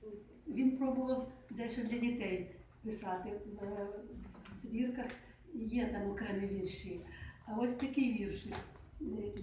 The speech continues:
я, в мене так зберігся, так я весь час з собою в блокноті тримаю його. "Слався, водичко,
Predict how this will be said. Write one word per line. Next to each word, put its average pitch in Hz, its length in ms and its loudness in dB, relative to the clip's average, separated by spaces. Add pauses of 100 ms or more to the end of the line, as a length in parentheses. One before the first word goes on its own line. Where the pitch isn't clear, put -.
я, 214 100 -4
в 220 120 0
мене 214 220 2
так 208 200 -2
зберігся, 226 680 0
так 226 220 -2
я 208 80 -2
весь 196 200 -6
час 220 140 -2
з - 180 -6
собою 208 360 -4
в 196 80 -6
блокноті 196 460 -4 (300)
тримаю 185 400 2
його. 180 240 -2 (500)
"Слався, 285 480 2
водичко, 247 600 2